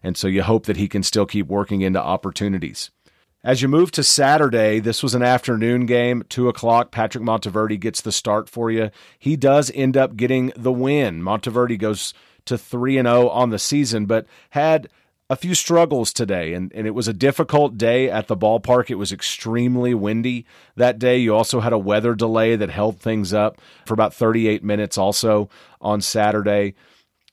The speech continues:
Tech wins it ten to three, but that doesn't really tell the story of the game, as the Red Raiders plated four runs in the first two innings and then were scoreless until the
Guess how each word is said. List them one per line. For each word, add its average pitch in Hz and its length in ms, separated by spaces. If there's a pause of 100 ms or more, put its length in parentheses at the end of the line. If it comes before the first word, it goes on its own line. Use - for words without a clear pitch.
Tech 165 260
wins 147 280
it - 180
ten 165 300
to 131 100
three, 139 500
but 104 200
that 127 180
doesn't 127 260
really 123 200
tell 123 220
the 104 100
story 139 440
of 104 120
the 95 80
game, 113 420
as 101 80
the 107 100
Red 139 200
Raiders 143 380 (300)
plated 135 360
four 151 320
runs 131 400
in 113 60
the 107 60
first 131 320
two 135 240
innings 139 440 (280)
and 110 160
then 117 140
were 110 80
scoreless 127 640
until 131 320
the 104 180